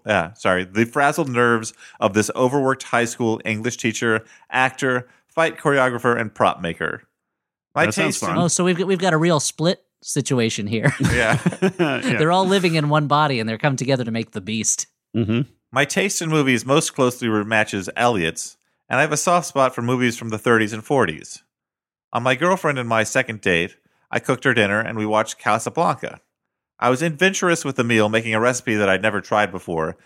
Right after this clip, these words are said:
Speaker 1: but I played it safe with the movie, as a friend of hers and fellow movie buff reminded us. And this guy sounds like an asshole. <laughs> This guy is like,
Speaker 2: Wow.
Speaker 1: well, no, the
Speaker 3: Whoa.
Speaker 1: one, the one, not the
Speaker 3: Whoa.
Speaker 1: letter
Speaker 3: Oh.
Speaker 1: writer, the one who's like, "Casablanca sounds a little basic."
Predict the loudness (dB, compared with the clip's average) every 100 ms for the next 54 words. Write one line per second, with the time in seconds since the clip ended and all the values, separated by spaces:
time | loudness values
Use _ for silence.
0 | _ -4 -2 0 0 0 -2 0 0 0
1 | -4 0 0 0 -2 -2 -4 -2 -2 -2
2 | 0 2 2 -2 -6 0 2 2 0 0
3 | 0 0 0 -2 -2 0 0 -4 -4 -6
4 | -12 -18 _ _ _ _ -8 -8 -4 0
5 | 0 0 -2 -2 0 0 0 -2 -2 -2
6 | -2 -2 -2 -2 -2 0 0 0 0 2
7 | 2 2 2 0 -4 -6 -2 0 2 4
8 | 4 4 2 0 -4 _ _ _ 0 2
9 | 0 0 2 2 2 2 2 2 4 4
10 | 4 2 2 0 2 2 0 2 2 2
11 | -2 _ _ _ _ _ 0 0 2 0
12 | 2 2 0 0 0 0 -4 -4 2 2
13 | 2 2 2 2 2 4 4 2 0 0